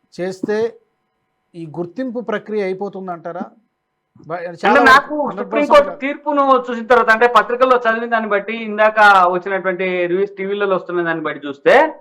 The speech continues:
Speaker 2: సుప్రీంకోర్టు చెప్పకనే ఎన్ఆర్సీ గురించి, జనగణన గురించి, ఈ ప్ర-, ఈ దేశంలో ఉండబడేటువంటి పౌరులు ఎవరో గుర్తించాల్సినటువంటి అవసరం ఉంది అని చెప్పి నొక్కి చెప్పినట్టుగా అనిపిస్తా ఉంది. ఇప్పుడు సుప్రీంకోర్టు కొన్ని కామెంట్స్ చేస్తది తప్ప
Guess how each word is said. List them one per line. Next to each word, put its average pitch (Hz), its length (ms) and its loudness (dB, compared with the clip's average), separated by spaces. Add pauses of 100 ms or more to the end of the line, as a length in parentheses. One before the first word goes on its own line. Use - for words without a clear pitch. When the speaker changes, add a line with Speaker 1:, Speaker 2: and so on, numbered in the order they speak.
(180)
Speaker 2:
సుప్రీంకోర్టు 262 920 -2 (160)
చెప్పకనే 277 720 2 (200)
ఎన్ఆర్సీ 247 340 4
గురించి, 254 600 -4 (120)
జనగణన 240 540 4
గురించి, 247 600 0 (180)
ఈ 233 280 0
ప్ర-, 214 380 2
ఈ 240 240 -2
దేశంలో 247 520 2
ఉండబడేటువంటి 247 1000 2
పౌరులు 262 420 4
ఎవరో 240 420 4
గుర్తించాల్సినటువంటి 233 840 -2
అవసరం 240 440 2
ఉంది 233 160 -4
అని 226 100 -8
చెప్పి 226 160 -10
నొక్కి 214 260 -6
చెప్పినట్టుగా 233 840 4
అనిపిస్తా 214 420 0
ఉంది. 131 180 -4
ఇప్పుడు 202 180 0
సుప్రీంకోర్టు 262 640 2
కొన్ని 254 180 0
కామెంట్స్ 226 480 0
చేస్తది 247 560 0
తప్ప 226 480 6